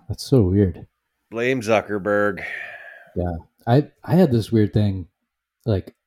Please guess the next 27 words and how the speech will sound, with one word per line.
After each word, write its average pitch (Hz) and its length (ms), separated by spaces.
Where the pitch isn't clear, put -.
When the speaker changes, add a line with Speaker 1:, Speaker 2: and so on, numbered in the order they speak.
Speaker 1:
for 110 140
two - 240
days 123 260
in 110 60
a 101 100
row, 98 280
I 90 140
had 101 140
this 92 200
weird 101 320
thing 101 200
where 92 140
the, 90 400
the 104 200
internet 123 440
cable 90 520
going 107 300
into 113 340
my 98 300
Wi-Fi 95 880
adapter, 92 680
like, 90 180
fell 98 320
out 87 280
on 92 120
its - 140
own. 85 220